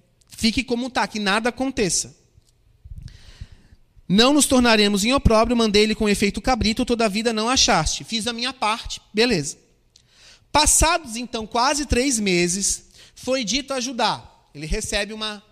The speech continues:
uma carta, ele recebe um recado. "Tamar, tua nora, adulterou, pois está grávida."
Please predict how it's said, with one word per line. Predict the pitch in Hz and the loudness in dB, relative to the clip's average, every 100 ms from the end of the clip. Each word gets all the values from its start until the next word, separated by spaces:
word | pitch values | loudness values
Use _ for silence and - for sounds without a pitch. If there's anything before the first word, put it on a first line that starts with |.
| - | -18
uma | 185 233 | -14 -12
carta, | - 185 190 185 | -6 -4 -4 -8
ele | 156 | -10
recebe | 165 185 185 | -8 -8 -8
um | |
recado. | 202 226 202 170 151 107 _ _ _ - _ _ | -6 -2 0 0 -2 -14 _ _ _ -20 _ _
"Tamar, | 254 240 196 196 208 - - _ _ _ _ | 0 0 0 -2 -2 -6 -20 _ _ _ _
tua | - 269 311 | -2 0 0
nora, | 240 202 180 240 - _ _ _ _ _ _ _ - | 0 0 0 -4 -8 _ _ _ _ _ _ _ -4
adulterou, | 190 269 240 269 320 311 302 233 196 247 - _ _ _ _ - | 2 2 2 0 0 0 2 4 2 0 -8 _ _ _ _ 0
pois | - 254 233 | 2 4 2
está | 254 - 277 | 0 2 -2
grávida." | 214 226 214 156 139 104 | 0 0 0 -4 -18 -20